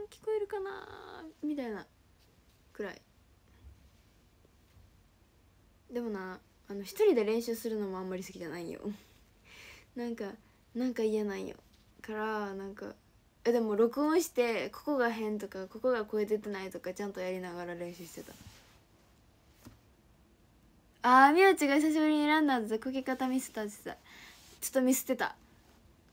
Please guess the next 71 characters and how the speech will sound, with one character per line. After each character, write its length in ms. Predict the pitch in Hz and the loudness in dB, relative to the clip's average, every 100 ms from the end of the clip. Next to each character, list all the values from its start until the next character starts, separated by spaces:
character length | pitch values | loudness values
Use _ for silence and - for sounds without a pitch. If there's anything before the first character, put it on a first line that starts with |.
| _ - - | _ -20 -8
「若 260 | 269 302 381 | 0 4 8
春 180 | 415 370 | 8 8
さ 140 | 339 | 4
ん 60 | 320 | 0
ギ 80 | 349 | 0
フ 60 | |
ト 80 | - | 0
あ 40 | |
り 80 | 339 | 0
が 60 | 320 | 0
と 20 | |
う 20 | |
ご 80 | 320 | -2
ざ 40 | |
い 40 | 311 | -4
ま 60 | |
す」。 100 | 302 | -2
な 80 | 302 | 0
ん 40 | 311 | 0
か、 160 | 247 - - | 0 -4 -12
す 140 | - | -2
ご 120 | 302 | 2
い 60 | 277 | 2
斜 380 | 254 320 403 403 | 4 6 8 6
め 80 | 285 | 4
に 100 | 254 | 0
ス 80 | |
テ 120 | - 320 | 0 0
ー 320 | 302 294 277 | 0 0 0
ン 40 | |
っ 20 | |
て 120 | 240 226 | 0 0
言 100 | 220 | 0
っ 20 | |
て 100 | 233 | -4
て、 160 | 226 | -4
な 100 | 202 | -6
ん 120 | 214 208 | -6 -8
か、 100 | - - - - - | -10 -12 -14 -18 -14
可 180 | - 233 | -2 2
愛 520 | 262 269 226 220 208 | 2 2 0 -2 -2
い 100 | 208 208 | -2 -4
と 60 | 208 | -8
思 80 | 185 | -8
っ 100 | 185 | -10
て。 160 | - 175 - - - - - - - | -14 -16 -16 -18 -18 -20 -18 -20 -16
そ 60 | 226 | -16
う、 80 | 233 | -12
お 40 | 226 | -10
も 180 | 233 | -8
ろ 80 | 226 | -10
か 80 | 233 | -12
っ 40 | 247 - | -16 -18
た。 80 | - - - - - _ _ - - - - - - _ _ 262 | -20 -20 -20 -20 -20 _ _ -20 -20 -20 -20 -20 -20 _ _ -2
あ 40 | |
れ 100 | 277 | 0
の 140 | 277 269 | 0 0
時 180 | 269 | 0
に 120 | 240 240 | 0 0
す 120 | 269 | 4
ご 100 | 285 | 6
い 120 | 254 | 6
ジ 120 | 247 | 4
オ 80 | 277 | 2
ン 100 | 269 | 2
さ 80 | 240 | 0
ん 100 | 220 | -4
が 80 | 214 | -2
な、 140 | 214 | -2
も 240 | 214 226 | -2 -4
う 60 | 226 | -4